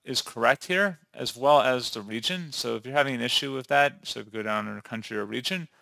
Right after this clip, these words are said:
click the drop down and you wanna select the correct country or region here, as well as the correct display language and preferred language. I mean, it probably doesn't hurt to check,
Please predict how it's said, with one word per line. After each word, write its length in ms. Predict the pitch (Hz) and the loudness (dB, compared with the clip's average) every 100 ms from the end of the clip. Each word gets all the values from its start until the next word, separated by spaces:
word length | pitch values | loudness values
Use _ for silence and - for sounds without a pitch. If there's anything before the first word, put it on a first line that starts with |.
| _ _ | _ _
click 220 | 208 - | -2 0
the 100 | 170 | 0
drop 320 | 139 131 139 | 6 6 6
down 260 | 160 160 156 | 4 4 2
and 200 | 131 127 | -4 -4
you 80 | |
wanna 160 | 135 135 | -2 -2
select 340 | - 131 127 | 0 0 0
the 60 | 127 | -4
correct 500 | - - 127 131 - | -8 2 2 2 -6
country 420 | - 127 - 131 | -10 -6 -6 -6
or 160 | 110 117 | -4 -4
region 380 | 104 104 104 143 | -2 -4 -4 -4
here, 300 | 165 175 - - _ | -4 -4 -6 -20 _
as 160 | - - | -4 4
well 220 | 160 160 | 6 8
as 120 | 143 | 6
the 60 | 147 | 0
correct 380 | - 147 139 - | 0 2 2 0
display 360 | - - 127 | -2 4 4
language 460 | 131 135 131 127 - | 4 0 -2 -4 -6
and 80 | 107 | -10
preferred 320 | 107 110 110 | -6 -2 0
language. 380 | 117 120 120 113 | 0 -2 -4 -8
I 20 | |
mean, 120 | 104 | -12
it 40 | |
probably 200 | - 107 | -4 -4
doesn't 200 | 101 107 | -4 -8
hurt 160 | 107 104 | -14 -16
to 80 | - | -12
check, 320 | - 170 170 | -2 0 0